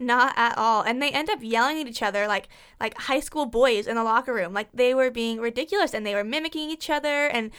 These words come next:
you know, they were even, like, doing the, like, you know, what Lucas would say something and then Waboom would be like, "Wah, wah, wah," and they would, like, mimic each other. And it was, it was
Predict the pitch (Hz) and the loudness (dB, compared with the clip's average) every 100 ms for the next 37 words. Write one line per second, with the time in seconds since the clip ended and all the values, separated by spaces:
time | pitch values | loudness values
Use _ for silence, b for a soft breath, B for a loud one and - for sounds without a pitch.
0 | B - 285 269 277 294 285 311 330 285 | B -8 -4 0 0 0 -2 -2 -2 -2
1 | 226 262 262 254 254 214 165 208 - 269 | -4 -4 -4 -2 -2 -2 -2 -6 -10 -8
2 | 247 139 233 - 269 320 302 254 - 262 | -6 0 0 0 -2 -2 0 0 2 2
3 | 262 240 226 220 214 202 208 220 214 202 | 2 -2 -4 -6 -6 -4 -2 -4 -4 -6
4 | 196 127 - 240 349 381 349 311 302 285 | -6 -6 -8 -8 -6 -4 2 2 2 2
5 | 277 226 233 233 254 240 220 254 381 466 | 0 0 -2 2 2 2 -2 -4 -4 -2
6 | 453 - 427 415 277 277 349 330 254 - | -2 -2 -2 -2 -2 -2 -2 -4 -6 -12
7 | _ _ - 294 311 311 | _ _ -6 -2 -4 -6